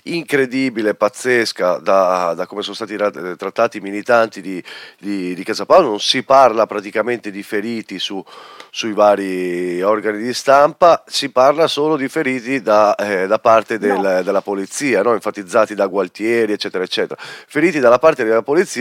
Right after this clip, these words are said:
Speaker 1: che
Speaker 2: Sì.
Speaker 1: fa anche abbastanza ridere che la mattina stessa, eh, era uno e nel corso della giornata sono diventati tipo dieci. Questo anche perché lo sappiamo
Speaker 2: Sì,
Speaker 1: benissimo.
Speaker 2: sì,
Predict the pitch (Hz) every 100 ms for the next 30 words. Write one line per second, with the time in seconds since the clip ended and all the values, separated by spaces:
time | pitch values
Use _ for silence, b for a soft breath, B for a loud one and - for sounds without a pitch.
0 | 127 - 107 - 98 110 - 104 82 107
1 | 117 131 175 120 117 98 90 - B B
2 | B - 120 127 135 143 139 - 151 131
3 | - 110 101 95 107 101 - 127 131 120
4 | _ 170 165 151 156 208 220 - 131 131
5 | 135 165 143 123 120 147 180 113 127 120
6 | 107 113 123 110 110 107 113 107 98 98
7 | 98 101 135 120 101 - B B B B
8 | B 147 - 131 131 131 127 123 139 110
9 | 127 117 131 127 143 151 120 277 - 247